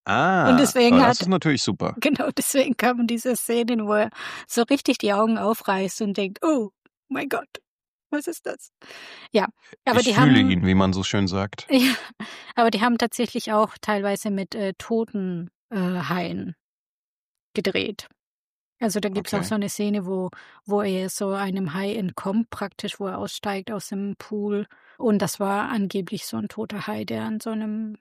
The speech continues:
Speaker 2: Seil oder so gezogen wurde.
Speaker 1: Gruselig.
Speaker 2: Ja. Aber
Speaker 1: Na gut, aber es sieht realistischer aus als der Hai in Der weiße Hai, den ich vor kurzem, du ja auch,
Speaker 2: Ja, richtig.
Speaker 1: wieder gesehen habe. Fünfzig Jahre kann man sich im Kino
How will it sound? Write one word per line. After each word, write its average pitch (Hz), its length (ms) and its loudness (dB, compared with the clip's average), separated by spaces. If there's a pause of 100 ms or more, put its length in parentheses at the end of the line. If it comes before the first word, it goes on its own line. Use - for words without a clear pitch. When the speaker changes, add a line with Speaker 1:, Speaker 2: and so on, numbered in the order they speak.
(120)
Speaker 2:
Seil 226 420 -2
oder 240 180 -6
so 240 340 -8 (260)
gezogen 226 500 -6
wurde. 240 300 -6 (1160)
Speaker 1:
Gruselig. - 680 -8
Speaker 2:
Ja. 240 320 -2 (920)
Aber 214 220 4
Speaker 1:
Na 202 100 2
gut, 202 200 0
aber 98 220 2
es 98 140 -2
sieht - 260 0
realistischer 135 600 2
aus 127 300 2
als - 260 -4
der 101 140 2
Hai 107 220 4
in 104 280 0
Der 98 120 4
weiße 95 240 4
Hai, 87 180 4
den 82 140 -4
ich 82 100 -10
vor - 100 -10
kurzem, - 440 -8
du 127 120 4
ja 196 120 2
auch, - 300 0
Speaker 2:
Ja, 247 180 -2
richtig. - 280 -4
Speaker 1:
wieder 101 140 0
gesehen 92 320 0
habe. 101 200 0
Fünfzig 104 460 -2
Jahre 107 500 0 (180)
kann 101 140 -2
man 101 100 2
sich 98 140 -6
im 98 100 0
Kino 98 500 0